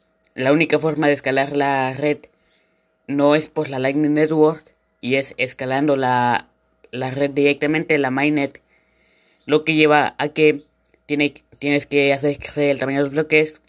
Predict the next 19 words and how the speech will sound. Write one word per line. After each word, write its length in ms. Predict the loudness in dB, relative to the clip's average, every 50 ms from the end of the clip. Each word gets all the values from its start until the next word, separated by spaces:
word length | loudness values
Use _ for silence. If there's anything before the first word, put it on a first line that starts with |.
| _ _ _ _ _ _ -14 -12
lo 120 | -10 -10
que 120 | -8 -4
lleva 300 | -2 0 2 2 4 2 2
a 60 | 2
que, 340 | 2 4 4 4 4 2 -4 _ _ _ _ _ _ _ _ _
eh, 600 | -6 -4 -4 -4 -4 -4 -4 -2 -4 -4 -6 -8 _ _ _ -4
Bitcoin 360 | -4 -2 -2 0 0 0 2
Cash 260 | 2 0 0 0 -4
está 160 | -6 -4 -2
en 60 | -2
lo 80 | -2 -2
correcto 640 | -2 -4 -4 -4 -6 -2 0 2 2 2 0 -4 _ _ _
y 140 | 0 0 2
a 80 | 0
que 400 | 0 2 2 2 2 2 -4 -10 _ _ _ _ _ _
Bitcoin 340 | -4 -4 -4 0 -2 -2 0
Cash 380 | 0 2 2 2 2 0 -4 -10 _ _
es 460 | -2 0 0 0 -2 -2 -6 -12 -16 _ _ _
Bitcoin 680 | -6 -4 -4 -4 -2 0 2 2 2 2 0 -6 -10